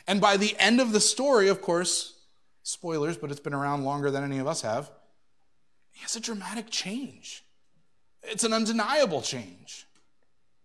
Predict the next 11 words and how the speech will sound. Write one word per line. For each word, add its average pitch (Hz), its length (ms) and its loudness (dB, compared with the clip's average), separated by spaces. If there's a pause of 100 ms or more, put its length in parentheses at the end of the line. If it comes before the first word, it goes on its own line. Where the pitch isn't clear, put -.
(540)
It's, 247 300 -2
it's 240 200 0
a, 226 240 -2
it's 214 180 -2
a 208 60 4
death 185 540 -2
to 254 100 -2
life 226 440 -4
kind 180 280 -2
of 190 100 -4
change. 208 640 -8